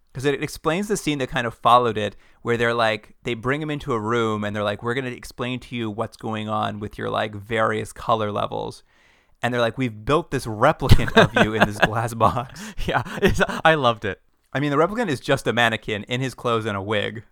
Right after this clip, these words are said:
Speaker 2: Yeah, but I, I just like that they're like, <laughs> it's just, it's such for a viewer, the visual to explain,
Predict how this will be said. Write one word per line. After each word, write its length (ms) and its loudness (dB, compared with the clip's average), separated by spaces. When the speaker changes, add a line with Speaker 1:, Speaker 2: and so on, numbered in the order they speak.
Speaker 2:
Yeah, 100 -6
but 120 4
I, 420 2
I 40 0
just 180 -2
like 220 0
that 100 -2
they're 140 0
like, 260 2
<laughs> 280 -16
it's 140 0
just, 240 -2
it's 160 -4
such 220 -4
for 180 0
a 80 0
viewer, 400 -4
the 120 -6
visual 440 -4
to 120 -12
explain, 480 -8